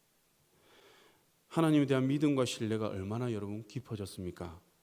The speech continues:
우리의 예배 생활, 기도 생활,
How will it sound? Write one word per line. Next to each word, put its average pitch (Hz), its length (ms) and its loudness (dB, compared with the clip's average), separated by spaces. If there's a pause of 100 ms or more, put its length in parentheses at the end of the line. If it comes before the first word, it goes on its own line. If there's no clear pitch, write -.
(1300)
우리의 156 380 6
예배 156 220 6
생활, 117 520 -2 (500)
기도 156 280 2
생활, 120 500 0